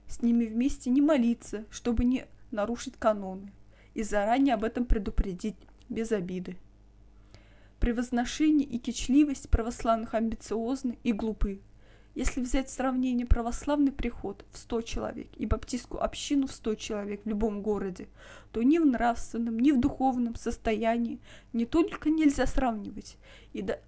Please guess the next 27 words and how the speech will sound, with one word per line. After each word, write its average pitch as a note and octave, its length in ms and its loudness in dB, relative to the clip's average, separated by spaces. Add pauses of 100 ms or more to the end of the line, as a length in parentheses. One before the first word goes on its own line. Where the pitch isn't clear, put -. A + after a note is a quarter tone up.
(240)
а A3 80 2
даже A#3+ 240 -2
и B3+ 120 -2
пытаться, A#3 760 4 (480)
ибо A3+ 280 2 (220)
ничего, B3+ 460 0
кроме G#3+ 300 -4
срама C#4 460 2
и C4+ 40 0
позора, A#3+ 540 0 (320)
за G#3+ 80 -8
своих A#3 320 -4
прихожан A#3+ 580 0
не B3 80 0
получим. G3+ 580 -6 (520)
Тем A3+ 180 -2
более, C#4 340 2
если A#3+ 280 0
баптисты A#3 520 -4
будут A3 280 -6
представители A#3 680 -2
Совета A3+ 440 -4
Церквей, G3+ 560 -8 (560)
так - 240 -8
называемой A#3 500 -2
инициативной A#3+ 920 2
группы, G#3 560 -2